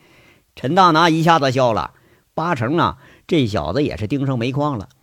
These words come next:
他不置可否地说着：“好像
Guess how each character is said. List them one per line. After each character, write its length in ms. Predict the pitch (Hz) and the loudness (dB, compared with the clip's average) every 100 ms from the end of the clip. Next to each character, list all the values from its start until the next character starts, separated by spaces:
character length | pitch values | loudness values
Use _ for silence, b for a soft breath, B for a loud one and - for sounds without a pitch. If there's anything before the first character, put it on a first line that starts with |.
| b b b | b b b
他 120 | - | -6
不 180 | 135 143 | -4 -4
置 200 | 156 160 | -4 -4
可 200 | 127 135 | -2 -2
否 220 | 127 92 | 0 -2
地 100 | 101 | -4
说 220 | 113 95 85 | -4 -6 -6
着 80 | - _ _ _ | -10 _ _ _
：“好 280 | _ 87 92 | _ -8 -4
像 680 | 123 160 160 151 147 131 | 0 0 0 0 -2 -4